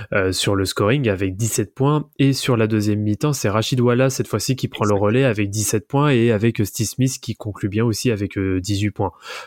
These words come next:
Speaker 1: Euh, Steve Smith, pour info, euh, sur le match qui termine, euh, euh, sur un plus-minus de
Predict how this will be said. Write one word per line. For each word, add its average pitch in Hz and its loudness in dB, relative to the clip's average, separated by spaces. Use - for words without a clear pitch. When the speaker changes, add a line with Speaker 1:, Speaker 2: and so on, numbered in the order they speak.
Speaker 1:
Euh, 90 2
Steve 98 -4
Smith, 120 0
pour 98 -2
info, 113 2
euh, 98 0
sur 101 0
le 98 2
match 113 0
qui 104 -4
termine, 107 2
euh, 95 2
euh, 92 0
sur 113 2
un 104 2
plus-minus 113 0
de 107 4